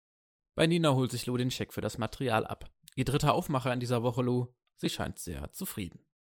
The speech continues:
Lou, der etwas abwesend zu sein scheint, meint, dass die Bildkomposition entscheidend sei. Die richtige Einstellung zieht den Blick an und hält ihn. Sie löse die Barriere zwischen Objekt und Betrachter auf.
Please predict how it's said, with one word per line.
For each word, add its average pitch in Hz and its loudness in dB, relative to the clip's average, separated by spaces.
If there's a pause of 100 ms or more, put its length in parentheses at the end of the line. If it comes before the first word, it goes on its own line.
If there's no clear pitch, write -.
(280)
Lou, 156 2 (420)
der 123 2
etwas 117 -2
abwesend 131 0
zu - -6
sein 123 0
scheint, 123 -6 (100)
meint, 117 -2
dass - -8
die 110 -10
Bildkomposition 123 -2
entscheidend 127 -2
sei. - -12 (320)
Die - -2
richtige 160 -4
Einstellung 151 0
zieht - -8
den 113 0
Blick 104 -4
an 151 -2
und 175 -4
hält 95 -6
ihn. - -16 (520)
Sie - -2
löse 131 2
die 131 0
Barriere 127 2
zwischen - -6
Objekt 131 -4
und 123 -8
Betrachter - -4
auf. - -20